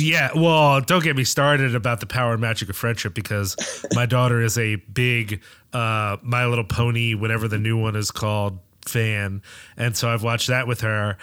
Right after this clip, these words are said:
Speaker 1: And, like, at first it was like, "No, this is some crap she likes." And then somewhere around, like, season six, I'm, like, getting very invested in the <laughs> characters and stuff and being like,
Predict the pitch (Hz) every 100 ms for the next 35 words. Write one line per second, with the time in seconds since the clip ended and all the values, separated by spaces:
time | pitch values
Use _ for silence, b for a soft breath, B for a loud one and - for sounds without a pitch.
0 | B B - 120 120 117 113 135 123 165
1 | 190 170 151 120 123 113 - 151 165 160
2 | 160 135 123 110 135 127 123 107 104 -
3 | 139 131 101 101 - B B B 120 131
4 | 131 - 147 147 139 127 123 120 110 98
5 | - - 135 117 110 101 - 135 123 -
6 | - - B B B - 127 123 117 110
7 | - 127 131 127 131 110 127 131 127 113
8 | 123 113 - 147 135 - - 185 208 175
9 | 185 - 170 190 - - 175 175 160 143
10 | 139 127